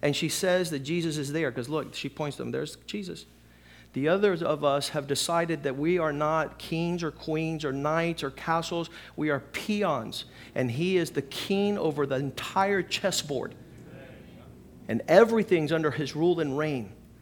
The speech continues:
And that's why we have the fruits of peace and joy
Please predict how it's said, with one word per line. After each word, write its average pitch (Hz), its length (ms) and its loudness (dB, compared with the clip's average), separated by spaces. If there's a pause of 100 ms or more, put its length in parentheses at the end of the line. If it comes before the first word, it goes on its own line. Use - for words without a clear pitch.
(260)
And 123 220 0
that's 226 320 6
why 165 220 4
we 143 140 -2
have 135 360 2
the 131 80 -2
fruits - 640 -2 (380)
of - 260 -8
peace 185 520 -2 (280)
and 127 220 -2
joy 147 440 -2